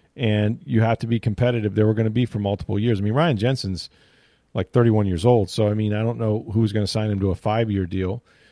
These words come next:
Um, what we're seeing is a lot more three-year deals in the league and two-year deals because guys wanna get to free agency again.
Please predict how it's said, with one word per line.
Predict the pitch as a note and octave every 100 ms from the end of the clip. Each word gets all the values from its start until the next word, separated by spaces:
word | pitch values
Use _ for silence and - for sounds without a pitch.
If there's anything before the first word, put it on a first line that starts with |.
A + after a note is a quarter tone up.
| _ -
Um, | G2+ G2+ G2+ G#2 - _ _ _ _ _ _ _ _ _ _ _ _ _
what | B2 C#3
we're | B2
seeing | A2 C#3 C#3+ C3+ A#2
is | G2+ F#2+ -
a | B2+ G2+
lot | A2 A#2
more | A#2+ A#2+ A#2+
three-year | - - A2+ B2 B2+ B2+
deals | B2 C3 C3+ - - _ D#3+
in | C3+
the | B2
league | B2 C3 C3 A#2+
and | E2+
two-year | A#2+ A#2+ A#2+
deals | A#2+ B2 A2+
because | - - A2 F#2+
guys | A#2+ A2 A2 - - _ _ _
wanna | G#2+ A#2
get | A2 G2
to |
free | - A#2
agency | A2 G#2 A#2 G2+
again. | F2 A2+ G#2 -